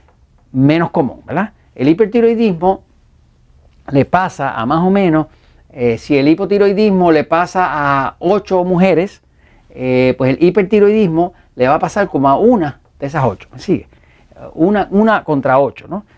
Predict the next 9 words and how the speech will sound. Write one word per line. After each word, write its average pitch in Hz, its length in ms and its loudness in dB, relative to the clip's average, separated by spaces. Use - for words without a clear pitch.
O - 40 -20
sea, - 300 -4
es 165 100 0
una 220 140 2
condición 214 360 0
bastante 156 380 -2
más, 147 280 0
eh, 120 680 -2
eh, 120 680 2